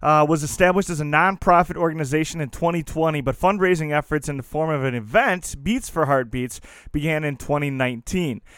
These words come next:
The mission of Heartbeats, Inc is to celebrate the value of every life through the power of Christ. This is accomplished by acting as a conduit to provide support through awareness and fundraising for organizations that aggressively focus their efforts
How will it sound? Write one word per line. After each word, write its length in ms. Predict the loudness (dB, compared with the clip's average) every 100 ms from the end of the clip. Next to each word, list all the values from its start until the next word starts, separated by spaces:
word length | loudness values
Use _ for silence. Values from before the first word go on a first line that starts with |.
| -20 -4
The 120 | -2
mission 360 | 2 0 0 -2
of 100 | 4
Heartbeats, 600 | 6 6 2 -4 -4 -4 0
Inc 280 | 0 0
is 160 | -4 -2
to 120 | -4
celebrate 500 | 0 2 2 2 -2
the 60 | 2
value 360 | 4 6 4
of 120 | 2 2
every 400 | 2 2 0 0
life 400 | 2 2 2 -4
through 320 | -4 -2 0
the 80 | 0
power 440 | 2 4 4 2
of 100 | -2
Christ. 480 | 2 2 2 -4 -16 -20 -8
This 140 | -6
is 80 | -4
accomplished 540 | 0 2 2 2 0 2
by 180 | 2
acting 440 | 2 0 -2 -4 -6
as 100 | -6
a 40 |
conduit 540 | -6 -2 -2 -2 -4 -4
to 60 |
provide 400 | -6 0 0 0
support 440 | -4 -2 0 0 -2
through 320 | -2 2 4
awareness 480 | 4 2 0 -6 -10
and 120 | -4
fundraising 540 | -2 2 2 0 -4
for 120 | -2
organizations 680 | 0 0 -4 -2 -2 -4 -6
that 140 | -6 -6
aggressively 680 | -4 2 4 4 0 -6 -2
focus 420 | 2 2 0 -6
their 200 | -2 -2
efforts 360 | -2 -6 -10